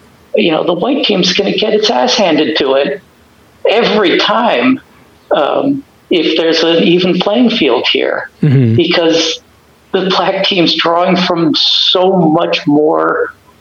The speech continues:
Speaker 1: uh, population and diversity and, uh, opportunity. Uh, so you, you sort of, that, uh, now,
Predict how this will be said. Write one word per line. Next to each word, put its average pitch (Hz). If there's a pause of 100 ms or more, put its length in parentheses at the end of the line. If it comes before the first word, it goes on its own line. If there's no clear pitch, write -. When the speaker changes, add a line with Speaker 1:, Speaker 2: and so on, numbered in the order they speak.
(340)
Speaker 1:
uh, 151 (680)
population 175
and 143
diversity 156
and, 135 (160)
uh, 139
opportunity. 156 (720)
Uh, 127 (1300)
so 143 (580)
you, 226
you 190
sort 160
of, 143 (1300)
that, 175
uh, 143 (1300)
now, 139